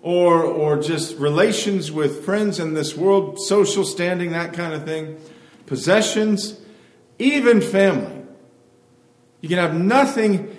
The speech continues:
in your life that represents a second string in the bow. You come to Christ without reservations. Because when you come to Jesus in part, that's not coming to Jesus at all.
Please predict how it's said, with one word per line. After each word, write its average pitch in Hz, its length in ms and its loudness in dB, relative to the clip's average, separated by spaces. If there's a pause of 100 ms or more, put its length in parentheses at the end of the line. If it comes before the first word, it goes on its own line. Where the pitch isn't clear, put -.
in 175 240 -2
your 202 220 6
life 180 340 4
that 160 120 -2
represents 160 560 -2
a 135 40 -6
second 180 380 -2
string 147 560 -4 (300)
in 139 100 -4
the 131 60 -2
bow. 113 520 -4 (1000)
You 156 160 -8
come 196 240 2
to 170 100 -6
Christ 196 640 2 (220)
without 160 420 4
reservations. - 880 -2 (1080)
Because 170 340 2
when 214 200 2
you 214 100 4
come 202 220 2
to 175 80 0
Jesus 165 480 0
in 151 340 -4
part, 220 500 4 (280)
that's 156 240 -2
not 143 180 -4
coming 139 240 -4
to 113 100 -8
Jesus 98 480 -10
at 92 140 -10
all. - 260 -14